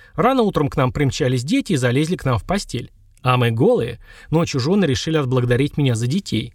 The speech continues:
И благодарили чуть ли не всю ночь. Я и поспал-то два часа от силы, а тут на тебе. Да еще и в таком виде. И ведь не прогонишь их.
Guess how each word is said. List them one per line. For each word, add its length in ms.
И 100
благодарили 520
чуть 240
ли 60
не 80
всю 180
ночь. 320
Я 160
и 40
поспал-то 520
два 180
часа 280
от 120
силы, 240
а 40
тут 180
на 180
тебе. 300
Да 80
еще 180
и 20
в 60
таком 320
виде. 320
И 80
ведь 140
не 80
прогонишь 560
их. 180